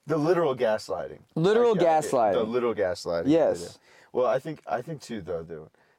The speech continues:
Speaker 1: they're about, they're realizing that they can get away with more. This is gonna be the first year, too, the N F L does a flag football game for their All-Star game. Or their,
Speaker 2: Mm,
Speaker 1: uh,
Speaker 2: that's
Speaker 1: all
Speaker 2: right,
Speaker 1: pro,
Speaker 2: like a little
Speaker 1: all pro
Speaker 2: seven
Speaker 1: game.
Speaker 2: on seven kinda?
Speaker 1: Their all pro game.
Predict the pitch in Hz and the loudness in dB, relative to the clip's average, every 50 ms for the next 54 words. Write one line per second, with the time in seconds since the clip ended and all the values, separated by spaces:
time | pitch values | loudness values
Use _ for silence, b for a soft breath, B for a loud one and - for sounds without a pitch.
0 | b - 113 113 - - - 92 98 95 107 107 92 80 107 104 110 104 92 104 | b -2 -2 -2 -2 -2 -4 -6 -4 -4 -4 -4 -4 -6 -6 -6 -6 -6 -6 -4
1 | 101 107 107 107 110 104 110 117 117 104 98 95 82 90 92 98 101 95 92 92 | -4 -2 -2 -2 -2 -4 -6 -10 -14 -10 -10 -10 -10 -10 -12 -14 -14 -14 -12 -10
2 | 90 87 90 95 104 113 113 117 123 127 127 _ _ _ _ _ _ _ _ _ | -8 -8 -8 -8 -10 -12 -16 -18 -18 -18 -20 _ _ _ _ _ _ _ _ _
3 | _ _ _ 113 127 139 - 160 147 147 156 143 131 120 123 - 123 113 - - | _ _ _ -10 -10 -8 -8 -10 -10 -8 -8 -8 -6 -8 -8 -6 -6 -6 -6 -8
4 | - 110 101 - - 120 101 104 101 98 98 95 - - 101 92 90 82 - _ | -10 -12 -12 -12 -14 -14 -10 -10 -10 -10 -10 -12 -6 -6 -4 -4 -4 -6 -8 _
5 | _ _ _ _ _ _ _ _ _ - 107 98 87 - - 90 92 90 85 82 | _ _ _ _ _ _ _ _ _ -6 -6 -6 -6 -10 -10 -8 -8 -8 -8 -10
6 | - - - - 113 104 101 101 95 - - 113 104 - 104 95 95 90 92 90 | -12 -16 -10 -6 -4 -4 -4 -4 -6 -6 -8 -10 -8 -6 -8 -8 -8 -10 -12 -14
7 | 80 90 98 - - 104 95 98 95 90 85 - - _ _ - - - 98 98 | -16 -16 -14 -14 -12 -10 -8 -8 -6 -6 -8 -10 -12 _ _ -18 -12 -10 -10 -10
8 | - - 87 87 90 92 90 - _ _ _ _ _ _ _ 95 92 98 107 117 | -10 -12 -14 -16 -14 -16 -20 -20 _ _ _ _ _ _ _ -12 -6 -4 -2 -2
9 | 127 127 127 123 110 104 95 104 95 - 120 113 110 104 110 113 120 113 107 104 | 0 -2 -2 -2 -4 -2 -2 -2 0 0 0 2 2 2 2 2 2 0 0 0
10 | - - 120 117 120 117 113 113 110 - 110 110 113 117 127 135 131 131 135 139 | 0 0 0 0 2 0 0 -2 -2 0 0 0 0 0 -2 0 0 0 0 0
11 | 143 143 - - 80 78 - - 69 71 73 - 76 73 73 73 | -2 -4 -6 -12 -14 -14 -14 -12 -12 -12 -12 -12 -14 -16 -16 -18